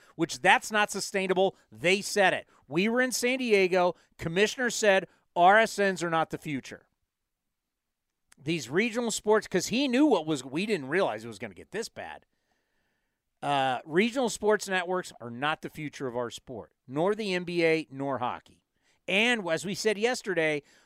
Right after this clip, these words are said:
all the football teams have some type of deal with the locals. You know, their games are not played on there. They got coaches' shows, preview shows, post-game shows. They're all in bed with these regional sports networks,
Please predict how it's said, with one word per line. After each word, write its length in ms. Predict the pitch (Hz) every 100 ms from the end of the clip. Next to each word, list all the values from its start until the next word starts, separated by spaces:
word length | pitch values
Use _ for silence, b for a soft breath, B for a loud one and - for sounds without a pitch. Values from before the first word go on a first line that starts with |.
| b
all 200 | - 175
the 100 | 214
football 420 | - 240 233 190 165
teams 520 | 160 156 151 147 - b
have 200 | - 147
some 300 | - - 202
type 280 | 208 202 196
of 100 | 185
deal 300 | 143 202 180
with 140 | 143 -
the 80 | 143
locals. 640 | 135 131 - 76 - - _ _ -
You 120 | 147
know, 100 | 180
their 140 | 180 156
games 340 | 175 190 180
are 60 | 208
not 180 | 202
played 200 | - 214
on 120 | 202 196
there. 160 | 196
They 120 | 160
got 200 | 120 101
coaches' 400 | - 185 175 190
shows, 520 | - 185 175 165 156 - b -
preview 400 | 196 190 190 180
shows, 560 | - 175 165 156 151 - b
post-game 460 | - 190 - 190 185
shows. 580 | - 170 160 151 147 - b b -
They're 180 | 147 165
all 800 | 208 214 220 220 214 214 214 202
in 180 | 185
bed 320 | 160 175 165 147
with 140 | 147
these 200 | 156 120
regional 360 | 143 139 139 120
sports 320 | - 127 139
networks, 480 | 135 127 131 131